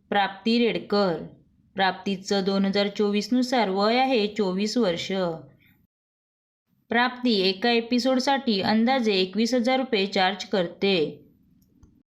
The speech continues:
पात्राचं नाव आहे सारंग. खरं नाव आहे सायंकित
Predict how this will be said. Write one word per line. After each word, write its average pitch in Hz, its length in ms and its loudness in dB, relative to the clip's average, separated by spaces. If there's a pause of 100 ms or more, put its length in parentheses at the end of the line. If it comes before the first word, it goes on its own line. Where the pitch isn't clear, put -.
(140)
पात्राचं 196 560 0
नाव 208 200 2
आहे 202 480 2 (280)
सारंग. 175 640 0 (1080)
खरं 180 320 2
नाव 190 220 2
आहे 196 440 2 (260)
सायंकित 214 880 0